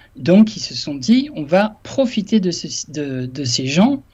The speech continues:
parce qu'ils sont en bonne santé. N'oubliez pas, je sais pas si on, on revient à, tout à fait au début, que le, l'État chinois lui-même avait dit que le, la pratique de ces exercices améliorait la,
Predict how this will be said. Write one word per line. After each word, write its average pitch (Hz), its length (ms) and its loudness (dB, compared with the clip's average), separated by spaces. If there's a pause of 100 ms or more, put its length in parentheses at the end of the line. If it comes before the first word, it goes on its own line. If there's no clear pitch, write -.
(360)
parce - 220 2
qu'ils 208 160 4
sont - 160 0
en 214 180 2
bonne 190 300 4
santé. 165 400 -6
N'oubliez 175 400 -2
pas, 196 340 2
je - 80 -20
sais - 60 -20
pas 165 80 -12
si - 160 -12
on, 165 100 -6
on 156 220 -6
revient 170 320 0
à, 156 320 -2
tout 185 180 -14
à 190 80 0
fait 190 160 0
au 180 80 4
début, 175 480 4 (340)
que 165 120 0
le, 170 160 2
l'État 180 400 2
chinois 180 500 2
lui-même 214 580 6
avait 170 240 -4
dit 175 360 -8 (260)
que - 80 -12
le, 147 260 -10
la 143 160 -14
pratique 214 520 0
de 151 80 -10
ces 151 280 -8
exercices 151 720 0 (140)
améliorait 190 600 6
la, 180 140 0